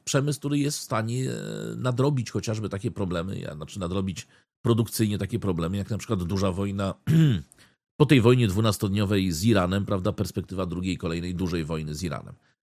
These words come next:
Natomiast Europa tego w ogóle nie potrafi. Nie ma, to jest produkcja, jest cały czas rachityczna.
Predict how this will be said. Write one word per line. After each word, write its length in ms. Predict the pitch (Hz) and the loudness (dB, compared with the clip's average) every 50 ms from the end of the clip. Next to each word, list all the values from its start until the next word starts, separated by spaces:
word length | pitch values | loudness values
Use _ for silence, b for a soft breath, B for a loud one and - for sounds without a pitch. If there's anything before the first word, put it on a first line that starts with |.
| _ _ _ _ | _ _ _ _
Natomiast 360 | 107 117 - 190 190 180 - | -2 2 4 4 4 4 4
Europa 380 | - - 160 160 151 151 156 170 | 4 4 6 6 6 4 4 2
tego 220 | 156 175 156 165 | 2 2 2 2
w 60 | 147 | 2
ogóle 200 | 165 160 165 160 | 2 2 2 0
nie 80 | 156 151 | 0 0
potrafi. 480 | 139 143 123 98 80 - - - 113 147 | -2 -2 -2 -2 -4 -4 -4 -6 -6 -2
Nie 160 | 170 170 151 | 0 0 2
ma, 220 | 139 127 123 107 | 2 2 2 2
to 120 | - - 117 | 2 0 0
jest 220 | 104 95 - - | 0 0 -2 -4
produkcja, 600 | - 123 123 113 131 135 - - - 127 110 98 | 0 0 2 2 0 -2 -2 -2 0 2 2 2
jest 240 | 90 85 85 - - | 2 0 -2 -2 0
cały 180 | - 110 104 | 0 0 2
czas 180 | 98 - 95 - | 0 -2 -4 -2
rachityczna. 680 | 104 95 - - 101 - 113 - - - 98 98 123 | -4 -4 -4 -6 -6 -6 -4 -4 -2 -2 -2 -4 -4